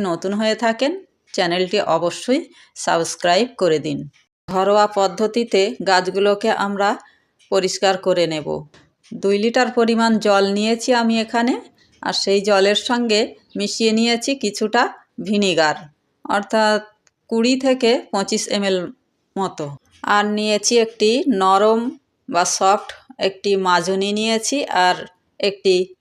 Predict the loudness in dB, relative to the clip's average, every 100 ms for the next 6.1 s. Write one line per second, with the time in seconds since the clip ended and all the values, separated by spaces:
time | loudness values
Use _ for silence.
0 | _ _ _ -2 -2 0 2 2 0 -4
1 | -6 -6 -8 -12 -14 -20 _ _ _ _
2 | _ _ _ _ 0 2 2 0 2 2
3 | 4 4 4 4 2 2 2 2 2 2
4 | 2 2 0 -2 0 0 2 2 0 0
5 | 2 2 2 2 0 -4 -4 -6 -6 -8